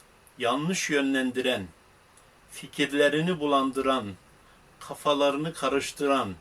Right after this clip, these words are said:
nice insanlar var ki bunların karşısında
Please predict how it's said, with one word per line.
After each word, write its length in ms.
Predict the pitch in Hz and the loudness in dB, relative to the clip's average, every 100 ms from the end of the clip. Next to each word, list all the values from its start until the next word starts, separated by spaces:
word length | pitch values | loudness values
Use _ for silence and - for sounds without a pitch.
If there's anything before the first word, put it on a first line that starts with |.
| - - - - - - - | -16 -20 -20 -20 -20 -20 -14
nice 640 | 127 156 180 170 147 123 - _ _ - - - - | -4 -2 0 4 4 4 -8 _ _ -20 -20 -18 -8
insanlar 640 | 139 - 147 147 156 151 | -4 -2 -2 -2 2 2
var 320 | 143 170 185 | 6 6 4
ki 340 | - 190 185 180 - - _ _ 127 | -2 0 0 -4 -16 -20 _ _ -6
bunların 480 | 131 135 143 208 | -2 0 2 0
karşısında 880 | 185 196 170 - - 139 135 143 156 | 2 2 4 0 -2 0 2 2 0